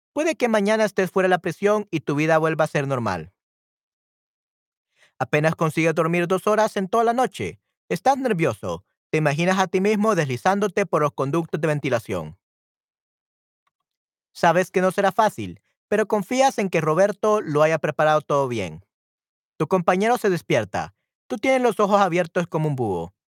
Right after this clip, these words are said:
¿No has dormido nada? No contestas. Tu mente, tu mente se encuentra en otro lugar. Armando se acerca a ti y te pasa la mano por delante de los ojos.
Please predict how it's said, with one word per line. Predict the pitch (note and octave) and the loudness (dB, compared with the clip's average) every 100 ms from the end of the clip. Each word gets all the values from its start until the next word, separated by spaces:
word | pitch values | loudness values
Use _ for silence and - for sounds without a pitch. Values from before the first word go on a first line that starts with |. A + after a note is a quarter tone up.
| _ _ _ | _ _ _
¿No | C3 B2+ | -6 0
has | C3+ C#3+ | 2 2
dormido | D3+ D#3+ D#3 | 0 -2 -2
nada? | D#3+ E3 F3+ G#3+ - _ _ _ _ - | 0 2 0 -2 -8 _ _ _ _ -4
No | F3 G3 | 2 2
contestas. | G3 E3 C3+ A2+ - E2+ - _ _ _ | 2 0 0 -2 -6 -12 -12 _ _ _
Tu | G3 | 0
mente, | G#3 C4 C#4 C4 - | 2 0 0 -2 -2
tu | G3 | -2
mente | G#3 B3+ A#3+ | -2 0 -2
se | G#3+ | -2
encuentra | F3 - F#3 F3+ | -2 0 0 0
en | E3+ | -2
otro | D#3+ D3 | 0 0
lugar. | B2 G2+ F2+ - _ _ _ _ _ _ | 0 -2 -4 -8 _ _ _ _ _ _
Armando | A#2+ B2 C3+ C#3 | -4 0 0 -2
se | C#3+ | -4
acerca | C#3+ D3+ D#3 | -2 0 -2
a | |
ti | - G#3+ B3 - | -2 -6 -6 -6
y | D3+ | -4
te | C#3 | -2
pasa | - D3+ E3+ | 0 0 0
la | E3 | 0
mano | E3 F3 | 0 -2
por | E3+ D#3 | -2 -2
delante | C#3+ D3 D3+ | 0 -2 -2
de | D3 | -2
los | C#3 | -2
ojos. | A#2 G#2+ F2 - | -4 -4 -6 -10